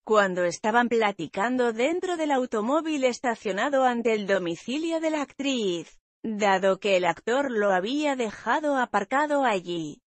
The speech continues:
recibe varios tiros y es llevado por la ambulancia de la Cruz Roja al hospital. Doctor Rubén Leñero,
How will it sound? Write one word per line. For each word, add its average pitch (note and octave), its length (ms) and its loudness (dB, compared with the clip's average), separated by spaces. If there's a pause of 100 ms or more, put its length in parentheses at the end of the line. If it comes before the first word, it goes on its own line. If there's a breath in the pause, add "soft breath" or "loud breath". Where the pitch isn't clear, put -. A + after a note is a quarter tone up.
(120)
recibe A3 680 -2
varios B3+ 540 0
tiros B3 360 2
y G#3+ 160 2
es B3 160 2
llevado A#3 520 2
por A3 200 -2
la F#3+ 200 4
ambulancia G3+ 840 -2
de A3 140 -2
la E3+ 160 2
Cruz C4+ 240 -4
Roja C#4+ 520 0
al B3 120 2
hospital. A#3+ 640 -2
Doctor G3+ 760 0 (260)
Rubén A3 580 0
Leñero, G3 760 0